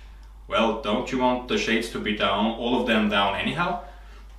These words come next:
Yeah, maybe. Or maybe just the one where the sun is currently at because the screen has reflections, which is done by the automatic anyhow. But then some tricky guys tell me,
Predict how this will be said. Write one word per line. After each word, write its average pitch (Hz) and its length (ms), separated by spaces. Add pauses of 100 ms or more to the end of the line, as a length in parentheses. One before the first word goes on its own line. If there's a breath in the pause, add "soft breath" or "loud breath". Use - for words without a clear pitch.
Yeah, 247 480
maybe. 208 540
Or 143 180
maybe 180 280
just - 320
the 220 100
one 190 360
where 135 160
the 190 80
sun 220 260
is 262 100
currently 120 500
at - 200
because 131 400 (100)
the 127 100
screen 123 540 (140 loud breath)
has 117 240
reflections, 185 640 (380 soft breath)
which 104 180
is - 140
done 104 220
by 131 100
the - 100
automatic 117 640
anyhow. 185 560 (340 loud breath)
But - 240
then 233 200
some 220 260
tricky 277 360
guys - 340
tell 120 220
me, 185 140